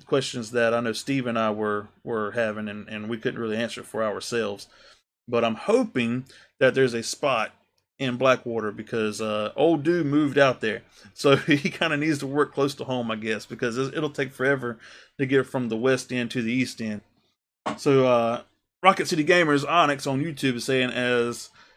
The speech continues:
as long as I actually get the Bounty Hunter script to work the way I want." Hey, man, look,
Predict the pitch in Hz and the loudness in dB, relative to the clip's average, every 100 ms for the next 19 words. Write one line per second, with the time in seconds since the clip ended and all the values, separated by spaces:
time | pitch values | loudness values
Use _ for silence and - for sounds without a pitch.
0 | - 135 143 202 214 165 156 156 160 - | -2 0 2 2 4 4 2 2 0 0
1 | 143 147 143 113 147 156 147 143 120 - | -2 -2 -6 -2 0 0 -2 -4 -4 -4
2 | 139 135 117 135 156 131 123 123 113 107 | -4 -4 -4 -4 -4 -6 -2 0 -2 -2
3 | 127 117 95 _ _ _ _ _ - 202 | -2 -4 -6 _ _ _ _ _ 4 4
4 | 156 156 165 143 | 4 0 2 0